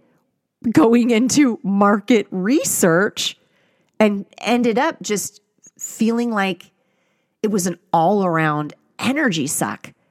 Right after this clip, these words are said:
It never left me with an expansive, elated feeling. It was more along the lines of, "I'm horrible.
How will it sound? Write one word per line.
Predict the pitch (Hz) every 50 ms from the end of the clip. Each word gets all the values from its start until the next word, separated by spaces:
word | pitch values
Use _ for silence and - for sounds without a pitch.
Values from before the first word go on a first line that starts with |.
| _
It | - 185 -
never | 190 175 175 170 180 190 226 277 240 202 180 156 151
left | 147 156 170 226 - - 185
me | 156 135 113 - - _ _ _ _ _ _ _ _ _ -
with | 170 185 165 160 156 - - -
an | 190 175
expansive, | 160 - - - - - - _ 175 165 180 214 240 254 - - - 160 147 147 139 -
elated | - 196 190 180 180 170 165 165 170 190 233 214 190 143
feeling. | - - - 190 233 285 247 143 - - - - _ _ _ _ _ _ _ _ _ _ _ _ _ _ _ _ _
It | 196
was | 185 208 190 185 196
more | 202 214 240
along | 262 254 233 220 208
the | 196 185
lines | 180 175 175 175 170 170
of, | 156 143 - _ _ _ _ _
"I'm | - 170 190 233 233
horrible. | - 180 156 139 139 - - 131 156 202 226 -